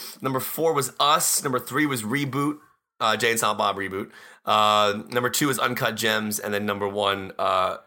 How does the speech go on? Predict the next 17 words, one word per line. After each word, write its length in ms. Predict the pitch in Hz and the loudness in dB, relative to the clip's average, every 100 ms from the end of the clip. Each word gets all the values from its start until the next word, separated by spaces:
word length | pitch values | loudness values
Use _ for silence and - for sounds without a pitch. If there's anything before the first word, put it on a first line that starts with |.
| - | -12
w-, 300 | 104 107 107 | -8 -6 -4
my, 300 | 107 104 104 - - - 87 - | 0 2 2 -2 -14 -14 -14 -6
it's 180 | 139 139 | -4 0
actually 340 | 147 - 160 | 0 0 -2
not 240 | 127 117 127 | 0 0 0
even 240 | 110 104 | -4 -6
close. 400 | - - 117 110 - - - | -8 -2 -2 -2 -10 -8 0
Like, 300 | 143 120 113 | 0 0 -4
the 80 | |
difference 440 | - 135 175 233 220 | -2 0 2 2 2
between 200 | 202 190 | 0 2
my 120 | 156 | 4
number 220 | 147 139 | 4 0
one 180 | 131 131 | 2 2
and 80 | 131 | 2
number 180 | 127 117 | 0 -2
two 520 | 113 117 113 131 143 | -2 -2 -2 -2 -6